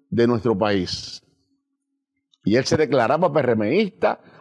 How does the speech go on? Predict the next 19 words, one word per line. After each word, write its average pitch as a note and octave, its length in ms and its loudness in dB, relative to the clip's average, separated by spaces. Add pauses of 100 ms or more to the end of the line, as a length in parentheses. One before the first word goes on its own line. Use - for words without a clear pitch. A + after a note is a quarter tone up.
activista A#2 760 -2
del A#2 240 -2
P A2+ 200 2
R A2 420 0
M B3 280 0 (240)
y G2 180 -2
gran C#3+ 240 2
amigo A#2+ 420 2
del G#2+ 140 2
presidente G2+ 840 -2 (520)
de G2 80 0
la F#2+ 80 2
República. F2 600 -4
Ese C#3+ 260 -2
es E3 60 0
el E3 120 -2
P F3 100 0
R E3 360 0
M. F3 320 -6